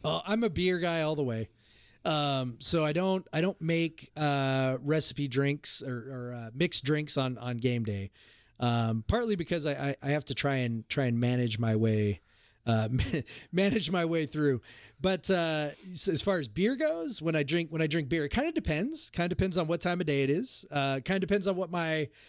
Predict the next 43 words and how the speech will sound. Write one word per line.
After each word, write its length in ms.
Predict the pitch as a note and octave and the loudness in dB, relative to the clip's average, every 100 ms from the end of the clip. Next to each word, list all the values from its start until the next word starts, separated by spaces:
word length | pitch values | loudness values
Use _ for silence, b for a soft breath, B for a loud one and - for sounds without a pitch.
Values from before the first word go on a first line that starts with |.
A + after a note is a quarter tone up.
| B B | B B
uh, 420 | - D#3+ D3+ D3 D3 | -4 0 2 0 0
what 280 | E3 G#3 | 0 0
my 460 | F#3 F3+ E3+ D#3+ D3+ C#3+ | -2 -4 0 0 -2 -2
responsibilities 1000 | D3+ - E3+ E3 D3 C3+ D#3+ A3 C#4 G#3+ | -2 0 -2 -2 -4 -4 0 0 0 0
are 360 | B3 D4+ E4+ | 0 0 -4
that 260 | A#3 C4+ B3 | -2 -2 2
day. 220 | B3+ D4 | 0 0
So 240 | D4 G3 D#3 | 0 2 0
if 100 | F3 | 0
I 200 | F3+ A3 | 0 2
am 340 | F#3+ F3+ D#3+ | 2 2 0
watching 380 | D3 E3+ - F#3+ | -2 0 -2 0
the 100 | C#3+ | 0
game 260 | C3 B2+ | 0 0
and 80 | B2+ | 0
I've 160 | C3+ C3 | 0 0
gotta 220 | C#3 B2 | 0 0
write 360 | A#2+ B2+ B2+ - _ - | 2 2 2 -2 _ -10
the 260 | C3 A#2 G#2+ | -8 -8 -2
recap, 400 | F3 G3 C4 C#4 - B B B B - | 0 2 -2 -4 -12 B B B B -4
um, 360 | D#3 D#3 D3 - | 0 0 0 -4
so 200 | - F3 | -2 0
my 140 | E3 | 0
biggest 320 | C3+ B3+ C4 | 0 0 0
challenge, 380 | - E3 D3+ C#3 | 0 0 0 -2
so, 320 | - D3 C#3 C#3 | 0 0 0 0
um, 280 | D3+ C3+ B2 | 0 -2 -2
I, 140 | D#3 D#3 | -4 0
I 80 | E3+ | 2
don't 200 | B3+ - | 0 0
think 240 | A3+ G3+ | -2 -2
you're 100 | F#3 | -2
using, 460 | E3 E3 D3 C#3 C3 | 0 2 2 0 -4
you're, 180 | D3+ D3 | -6 -6
you're 160 | D3+ D#3 | -4 0
gonna 140 | E3 | 2
use 280 | D#3 E3+ C3 | 2 2 2
the 60 | |
video 260 | C3+ C3+ B2+ | 2 2 2
here, 160 | B2+ B2 | 2 2
so 160 | - | 0
the 120 | C3 | 0
readers 440 | C#3 F3+ D#3+ C3+ | 2 2 2 0